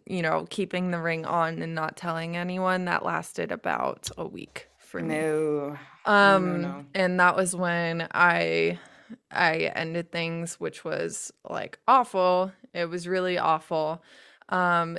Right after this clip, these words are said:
Speaker 1: and he said, um, during our, like, breakup talk, um, he said that he was relieved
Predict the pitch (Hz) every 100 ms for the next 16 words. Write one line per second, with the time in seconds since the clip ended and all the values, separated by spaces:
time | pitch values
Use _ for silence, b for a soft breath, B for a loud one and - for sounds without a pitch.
0 | - 185 175 180 - 185 - 185 175 175
1 | 175 - _ _ b b b - 190 180
2 | 175 170 165 160 _ - 180 175 170 170
3 | 170 170 - 190 165 175 - - - -
4 | 156 185 220 - - - - 185 175 170
5 | - 180 - 170 165 165 175 175 160 165
6 | 165 165 156 156 170 -